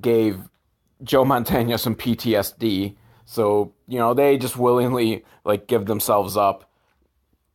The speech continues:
And they go back home, everyone's happy. Laura Flynn Boyle has, I guess, decided she's gonna be a good mother from now on. And one of the things she has done is she has set an appointment for Baby to get her fo-,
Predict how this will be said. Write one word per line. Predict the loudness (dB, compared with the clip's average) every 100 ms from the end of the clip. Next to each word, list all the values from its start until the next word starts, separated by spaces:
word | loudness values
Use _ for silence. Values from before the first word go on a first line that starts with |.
| _ _ -4
And | -2 0 0 -4 -12 _ _ _ -2
they | 2
go | 4
back | 4 4 4
home, | 4 4 4
everyone's | 4 4 2 0
happy. | 2 2 2 2 2 2 0 -6 _ _ _ _
Laura | 2 4 4
Flynn | 2 2
Boyle | 4 4 6 4 2
has, | 2 0 0 -2 -12 -12 -4
I | -2
guess, | -2 -2
decided | -4 0 2 0
she's | -4 -4
gonna | -4
be | 0
a | -2
good | 2 2
mother | 4 2 2
from | -2 0
now | 2 4
on. | 2 2 -2 -12 -8
And | -2 0 -2 -6 -12 _ _ _ _
one | -2 0
of | -2
the | -4
things | -4 -4
she | 0
has | 0 2
done | 2 2 0
is | -4 -6
she | -6 0
has | 0 2 0 0
set | -4 0 0 0 _ _ _ -4
an | -2
appointment | 0 0 0 -6 -6
for | -2 -2 0
Baby | 0 0 0
to | -4 -4
get | -2 -2
her | -2 -4
fo-, | -2 -4 -4